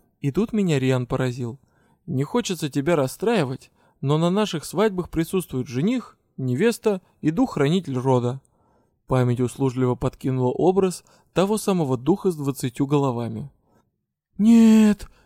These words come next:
решительно сказала я, «оно того не стоит. К тому же уверена, что нужная информация обнаружится в книге магистра Тесме».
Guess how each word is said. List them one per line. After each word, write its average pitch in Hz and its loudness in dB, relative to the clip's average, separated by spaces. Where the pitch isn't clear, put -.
решительно 170 0
сказала 156 0
я, 135 -2
«оно 139 0
того 208 2
не 202 2
стоит. 190 0
К - -20
тому 127 0
же 123 -2
уверена, 127 0
что - -2
нужная 175 0
информация 170 -2
обнаружится 160 -2
в - -10
книге 139 -2
магистра 139 -4
Тесме». 123 -4